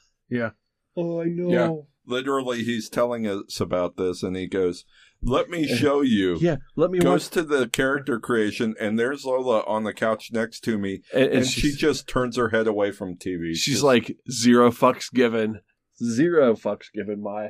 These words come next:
Speaker 2: field of fucks is barren." I <laughs> oh,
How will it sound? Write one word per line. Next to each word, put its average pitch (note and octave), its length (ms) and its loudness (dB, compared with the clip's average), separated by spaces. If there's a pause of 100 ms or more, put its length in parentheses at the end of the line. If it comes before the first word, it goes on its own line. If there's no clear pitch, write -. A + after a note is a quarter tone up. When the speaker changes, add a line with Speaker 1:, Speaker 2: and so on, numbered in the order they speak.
(100)
Speaker 2:
field E3+ 300 -6
of F#3+ 200 -8
fucks - 380 -6
is F#3+ 240 -12
barren." D3+ 1120 -6 (400)
I A2 220 -6 (600)
<laughs> D3 80 2 (1300)
oh, A2 400 -2